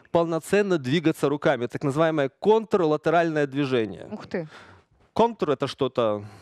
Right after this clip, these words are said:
Speaker 1: ну, короче, то есть когда одна нога идет навстречу другой. У нас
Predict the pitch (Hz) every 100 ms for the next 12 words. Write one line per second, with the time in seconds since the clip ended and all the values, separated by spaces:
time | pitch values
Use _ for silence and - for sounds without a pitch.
0 | - - 190 - 147 127 - - - 180
1 | - 165 175 - 170 175 160 151 185 294
2 | 220 196 175 151 170 160 156 147 101 147
3 | 196 220 -